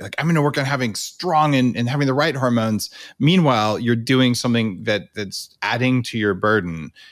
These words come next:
So maybe stop doing the bad stuff before you start doing more good stuff, so you have capacity to do good stuff.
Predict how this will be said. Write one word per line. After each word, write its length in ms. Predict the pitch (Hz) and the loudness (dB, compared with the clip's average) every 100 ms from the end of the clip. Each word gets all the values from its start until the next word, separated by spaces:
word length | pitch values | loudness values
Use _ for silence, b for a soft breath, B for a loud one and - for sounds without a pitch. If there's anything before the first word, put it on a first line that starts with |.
| B | B
So 380 | - 104 98 - - | -6 -4 -2 -4 -10
maybe 340 | 98 117 113 104 | -4 -2 0 -2
stop 600 | - - - 113 113 113 | -6 -8 -4 0 0 -2
doing 300 | 113 107 98 | -2 0 0
the 60 | 92 | 0
bad 260 | 151 156 | 0 -2
stuff 260 | - 117 95 | -2 -2 -2
before 220 | 107 117 | -4 -4
you 80 | 104 | -2
start 220 | - 101 | -2 -4
doing 220 | 104 98 | -4 -2
more 180 | 95 85 | -2 -4
good 240 | 82 110 113 | -4 -4 -4
stuff, 320 | - 71 - | -4 -4 -4
so 120 | 95 | -4
you 120 | 87 | -4
have 160 | 95 - | -4 -6
capacity 680 | 101 - - 110 - 95 80 | -10 -8 -4 -4 -4 -8 -10
to 60 | |
do 120 | 80 80 | -10 -8
good 200 | 107 - | -8 -8
stuff. 320 | - - | -10 -12